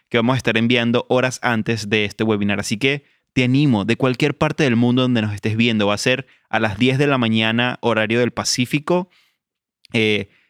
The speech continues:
en, en, aquí en Estados Unidos, obviamente, ah, y es este sábado quince de mayo. Así que ve a w w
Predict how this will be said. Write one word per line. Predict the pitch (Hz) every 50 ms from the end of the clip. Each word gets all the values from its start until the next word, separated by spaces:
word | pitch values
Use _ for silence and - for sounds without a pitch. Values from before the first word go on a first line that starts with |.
| _ _
en, | - 113 113 113 -
en, | 123 123 117 113 104 -
aquí | 113 107 - - 120
en | 120
Estados | 123 - - 127 123
Unidos, | 123 107 110 113 120 120
obviamente, | 113 110 113 117 113 113 143 147 156 156 _ _ _ _ _ _ _
ah, | - 110 107 - -
y | - 117 113 110
es | 117 -
este | 123 127 - 131 123
sábado | - - 127 131 131 123 113
quince | - - 117 110 - 120
de | 113
mayo. | 110 110 107 104
Así | 98 - 117 98
que | - 131 127 123 - _ _ _
ve | - 107 127 139 151 170
a | 175 165
w | 147 135 123 117 117 113 117
w | 120 127 135 127 117 117